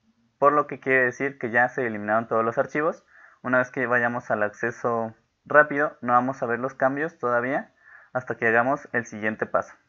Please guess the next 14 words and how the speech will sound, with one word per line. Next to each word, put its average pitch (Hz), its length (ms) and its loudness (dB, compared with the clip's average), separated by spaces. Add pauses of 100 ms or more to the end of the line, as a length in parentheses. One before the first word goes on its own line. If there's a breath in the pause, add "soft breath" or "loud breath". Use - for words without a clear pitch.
(520)
Vamos 139 260 2
a - 40 -12
cerrar 131 340 4
cualquier 120 320 -4
ventana 131 400 0
que 127 80 -12
tengamos 113 560 -4
abierta, 151 580 0 (600 soft breath)
excepto 147 480 0
la 127 160 6
del 107 260 0
símbolo 117 380 -2
del 117 100 -2
sistema. 156 540 -2